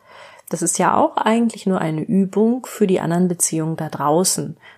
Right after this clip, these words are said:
Man testet mal aus, wie weit man sich jemandem anvertrauen kann, wie sich das anfühlt und ob's einem damit nicht vielleicht besser geht, wenn man Dinge nicht für sich behält.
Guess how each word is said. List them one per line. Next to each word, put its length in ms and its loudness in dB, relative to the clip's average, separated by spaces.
Man 140 -2
testet 460 -2
mal 220 -2
aus, 420 0
wie 160 2
weit 240 2
man 120 4
sich 200 -4
jemandem 320 -6
anvertrauen 720 2
kann, 400 0
wie 80 -4
sich 160 -6
das 280 -4
anfühlt 680 2
und 240 -2
ob's 200 0
einem 220 2
damit 300 2
nicht 160 0
vielleicht 320 0
besser 280 2
geht, 340 -12
wenn 200 0
man 420 -2
Dinge 160 2
nicht 160 -2
für 120 2
sich 200 2
behält. 440 -10